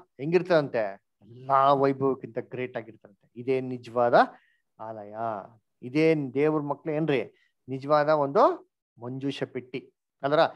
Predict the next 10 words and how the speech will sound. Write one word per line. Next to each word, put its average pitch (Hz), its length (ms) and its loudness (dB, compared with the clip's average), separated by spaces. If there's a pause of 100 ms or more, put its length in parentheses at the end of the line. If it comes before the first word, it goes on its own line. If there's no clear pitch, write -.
(160)
ಇವಾಗ 165 120 0
ಇನ್ನೊಂದು 180 240 2
ವಾಕ್ಯ 170 220 2
ಓದೋಣ. 147 260 2 (460)
ಎಲ್ಲಿ 190 180 0
ಅಂತಂದ್ರೆ, 139 640 -2 (160)
ಆ, 131 40 -6 (920)
ಎಲ್ಲಿ 131 160 -6
ಅಂತಂದ್ರೆ 131 300 -2
ಜಫೇನಿಯಾ, 147 680 0